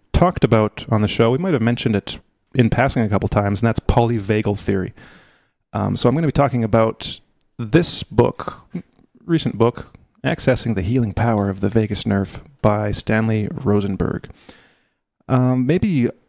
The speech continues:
to start out with, I'll give a little bit of an overview of polyvagal theory, and then we'll get into how it might relate to these other things that we've been talking about, some of the connections, and maybe some of what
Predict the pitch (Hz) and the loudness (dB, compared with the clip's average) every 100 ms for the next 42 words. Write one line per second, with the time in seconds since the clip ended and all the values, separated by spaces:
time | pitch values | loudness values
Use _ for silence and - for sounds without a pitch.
0 | _ - 123 - 135 151 156 - 117 135 | _ -2 0 2 2 2 0 0 0 0
1 | 120 110 113 139 160 123 127 110 110 104 | 0 -2 -2 0 0 0 0 0 0 -2
2 | - - 131 147 120 - 117 110 - 107 | -8 2 2 4 0 0 2 0 0 0
3 | 101 90 - - _ _ 117 117 104 110 | 0 -6 -12 -16 _ _ 2 2 2 0
4 | 101 98 - 107 104 98 - 107 104 117 | 0 0 2 2 2 -2 -2 0 2 2
5 | 117 107 123 156 127 98 127 135 135 117 | 2 -2 -4 -6 -6 -4 -2 -2 -2 -2
6 | 113 - 110 107 113 - - - 107 101 | -2 -2 -2 -2 -4 -6 -2 0 2 0
7 | 85 - _ _ 104 107 104 - - - | -4 -10 _ _ -4 -4 -4 -6 -8 -14
8 | _ 127 127 127 110 95 - _ _ _ | _ 0 2 2 0 -4 -14 _ _ _
9 | - 175 160 110 101 104 110 104 101 98 | 0 2 2 -2 -4 0 0 0 -2 0
10 | 104 - - - - 156 117 - 131 - | 0 -2 -12 -10 -4 0 0 0 -2 0
11 | 120 98 113 110 139 156 117 - 131 123 | -2 -2 0 0 0 0 -4 -2 -2 -2
12 | 117 110 107 - - - _ _ - 143 | 0 0 -2 -6 -12 -20 _ _ 2 2